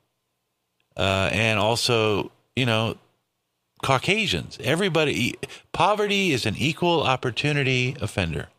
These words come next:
And I have always argued that the reason people have contention in their society is not because of race,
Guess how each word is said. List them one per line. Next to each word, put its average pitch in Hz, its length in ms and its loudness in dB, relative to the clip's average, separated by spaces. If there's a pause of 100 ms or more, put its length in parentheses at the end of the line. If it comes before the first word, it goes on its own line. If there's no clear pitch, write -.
(800)
And 101 120 2
I 107 120 4
have 107 120 2
always 123 340 2
argued 101 540 0 (120)
that 95 200 2 (400)
the 98 100 0
reason 180 800 0 (760)
people 131 480 0 (500)
have 101 320 0
contention 101 640 -2
in 90 140 0
their 87 140 0
society 87 760 -2 (560)
is 87 220 -4
not 127 320 2
because 139 340 0
of 104 120 2
race, 95 440 0